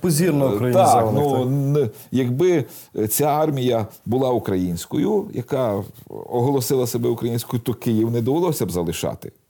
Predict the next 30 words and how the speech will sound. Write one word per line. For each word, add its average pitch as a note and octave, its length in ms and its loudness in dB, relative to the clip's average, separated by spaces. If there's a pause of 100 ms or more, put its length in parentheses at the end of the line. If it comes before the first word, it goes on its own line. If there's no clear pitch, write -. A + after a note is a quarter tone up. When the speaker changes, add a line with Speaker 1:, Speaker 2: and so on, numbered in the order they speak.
(140)
Speaker 2:
От. - 300 -14
І C3+ 100 0
під A2+ 160 -4
Крутами C3+ 440 -2
билися A#2 400 0
би, A#2+ 240 0 (300)
Speaker 1:
Не A#2+ 120 -2
Speaker 2:
е, B2+ 40 0
Speaker 1:
студенти. A2+ 360 4
Speaker 2:
не - 60 2
студенти, G#2 600 0
так, A2+ 380 -2
чи - 180 -4
юнкера, F#2+ 520 0
чи - 160 -8
ку-, E2+ 300 -8
ну, F#2 140 -2
як B1+ 240 -4
юнаки-курсанти, F2+ 1080 -4
так. A#1+ 180 -6 (160)
От. D2 200 -12 (680)
Власне, C#3+ 560 0 (840)
тобто A2 260 -2
ситуація C3+ 560 -2
була, A2 600 0 (340)
е, - 20 -4
такою, A2 420 -2
як F2 280 -2
і D2 200 -6 (100)
взагалом G2 540 -2